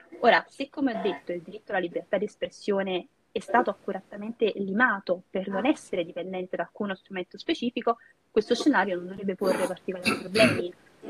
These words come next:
Un esempio classico è la censura su internet, a cui tra l'altro si faceva riferimento anche prima. Eh, censura in senso ampio, ampio, quindi inteso come blocco di internet o di singoli siti web. Il caso più, più eclatante è quello della Cina,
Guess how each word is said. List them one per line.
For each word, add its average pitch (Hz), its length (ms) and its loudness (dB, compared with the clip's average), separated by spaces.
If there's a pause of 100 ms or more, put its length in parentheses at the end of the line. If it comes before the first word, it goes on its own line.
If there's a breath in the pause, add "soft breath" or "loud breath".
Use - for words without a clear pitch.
(340)
Un 190 80 -10
esempio 180 600 -8
classico 214 720 0 (100)
è 196 120 0
la 214 100 4
censura 190 480 -4 (200)
su - 140 -14
internet, 202 500 -6
a 175 40 -10
cui - 180 -4
tra 170 120 -4
l'altro 180 220 -10
si - 80 -20
faceva - 280 -10
riferimento 175 560 -8
anche - 240 -10
prima. 196 340 -8 (720 loud breath)
Eh, 190 360 4
censura 196 420 -6
in 175 80 -6
senso 185 340 -4
ampio, 180 340 -8
ampio, 175 240 -4
quindi 175 180 -6
inteso 180 280 -8
come 175 200 -8
blocco 180 400 -2
di 202 140 -4
internet 190 580 -4
o 165 120 -2
di 190 100 -2
singoli 180 540 0
siti - 200 -6
web. 165 400 -4 (320)
Il 196 100 -8
caso 226 260 2
più, 202 140 -6
più 202 160 -6
eclatante 190 800 -4
è - 140 -20
quello 190 220 2
della 175 180 -2
Cina, 202 400 -8